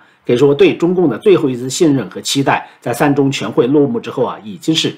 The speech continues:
彻底泡汤了。好在呢，中共的证监会啊，开始修改指数的标准，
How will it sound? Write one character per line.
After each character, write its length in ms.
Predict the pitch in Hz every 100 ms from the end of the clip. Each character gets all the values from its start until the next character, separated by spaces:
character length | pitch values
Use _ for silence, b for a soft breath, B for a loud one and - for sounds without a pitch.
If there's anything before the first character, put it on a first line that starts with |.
| -
彻 180 | 151 120
底 140 | -
泡 200 | - 92
汤 160 | - 104
了。 100 | -
好 100 | 156
在 120 | 214
呢， 140 | 180 160
中 200 | 196 208
共 140 | 202
的 80 | 147
证 180 | 185 165
监 140 | 151
会 160 | 165 160
啊， 160 | 104 -
开 120 | -
始 160 | 143 110
修 240 | - 156
改 320 | 156 - - -
指 200 | - 98
数 200 | - 175
的 100 | 101
标 200 | 165 185
准， 180 | -